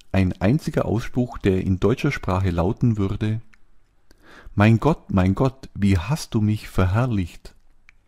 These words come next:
Dies empfand ein solcher Mensch, der so weit gekommen war. Er sagte von sich: „Alles, was von der Urliebe noch da war, was dem Menschen durch das Blut eingepflanzt werden musste,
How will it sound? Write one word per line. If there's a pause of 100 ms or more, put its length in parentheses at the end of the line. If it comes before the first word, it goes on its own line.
(1040)
Dies
empfand
ein
solcher
Mensch,
der
so
weit
gekommen
war. (280)
Er
sagte
von
sich: (460)
„Alles,
was
von
der
Urliebe
noch
da
war, (400)
was
dem
Menschen
durch
das
Blut
eingepflanzt
werden
musste,